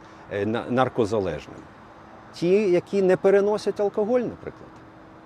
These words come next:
Які х-, які одразу валяться там і п'яніють? Ні.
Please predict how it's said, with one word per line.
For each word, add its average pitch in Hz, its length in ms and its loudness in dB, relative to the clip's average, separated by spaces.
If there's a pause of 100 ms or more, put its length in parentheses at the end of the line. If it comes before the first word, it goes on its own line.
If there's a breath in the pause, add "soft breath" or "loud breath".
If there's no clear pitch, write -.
(260)
Які 151 240 -6
х-, 156 280 -8
які 175 240 -2
одразу 175 460 2
валяться 160 500 2
там 131 280 -8 (260)
і - 20 -12
п'яніють? 156 600 -4
Ні. 262 480 2